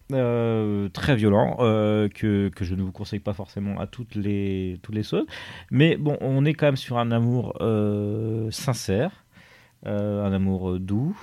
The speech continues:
un amour, euh, violent. Euh, <laughs> un dou-, bah, doux et violent dans, dans la même phrase. Voilà. Donc, euh, bah, moi, je vous conseillerais ce film-là parce que, parce qu'on n'en parle jamais assez de la, la, de la nécrophilie dans, dans les films. Donc, il, il était temps. <laughs> Vas-y.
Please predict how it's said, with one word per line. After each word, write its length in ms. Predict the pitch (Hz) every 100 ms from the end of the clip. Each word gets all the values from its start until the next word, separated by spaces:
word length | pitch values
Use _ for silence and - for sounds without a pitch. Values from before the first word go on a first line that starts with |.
| -
un 160 | 95 90
amour, 380 | 92 95 95 107
euh, 200 | 104 101 - - -
violent. 400 | 92 95 90 - - - 180 131
Euh, 260 | 104 104 92 - - 110 - -
<laughs> 520 | - - - - -
un 160 | 101
dou-, 140 | 98 123
bah, 100 | 131
doux 160 | 131
et 60 | 151
violent 320 | 123 127 120
dans, 120 | 104
dans 100 | 95
la 80 | 101
même 120 | 110
phrase. 320 | 104 - 95 87 - - -
Voilà. 180 | - 95
Donc, 240 | 104 113 131
euh, 320 | 120 117 110
bah, 160 | 110
moi, 160 | 110 165
je 60 | 180
vous 80 |
conseillerais 340 | 180 170 180 180
ce 160 | -
film-là 480 | 180 - 160 147 160 - - -
parce 200 | - 139
que, 100 | -
parce 240 | 139 135 -
qu'on 80 | 156
n'en 100 | 156
parle 160 | 156 -
jamais 380 | 117 170 175 156
assez 300 | - - 139
de 100 | 117
la, 260 | 110 110
la, 220 | 107 107 104
de 160 | 107
la 160 | 104 101
nécrophilie 560 | 110 - - - 107
dans, 160 | 104 98
dans 200 | 98 101
les 100 | 104
films. 340 | - 113 135 143
Donc, 240 | 107 -
il, 200 | 113 120 107
il 120 | 110
était 180 | 107 110
temps. 180 | 101 - - - -
<laughs> 20 | 214 - - 190 - - - -
Vas-y. 380 | - 107 104